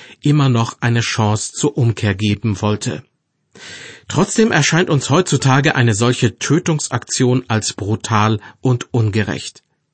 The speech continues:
Ich denke, das Urteil wäre zutreffend, wenn ein Mensch sich das Recht herausnehmen würde, dieses unsägliche Leid über die Ägypter zu bringen. Gott dagegen sollten wir zubilligen,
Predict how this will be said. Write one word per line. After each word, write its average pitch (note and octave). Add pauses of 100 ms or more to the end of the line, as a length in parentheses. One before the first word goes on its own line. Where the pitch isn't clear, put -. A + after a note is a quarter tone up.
(460)
Ich A2
denke, B2+ (280)
das -
Urteil C3
wäre D3
zutreffend, C#3+ (300)
wenn B2
ein C3
Mensch D3
sich -
das G#2+
Recht A#2
herausnehmen A#2+
würde, A#2 (360)
dieses G#2+
unsägliche A#2
Leid G#2
über A#2+
die B2+
Ägypter A2
zu -
bringen. A2 (720)
Gott A2+
dagegen E3+ (200)
sollten A#2
wir C#3
zubilligen, B2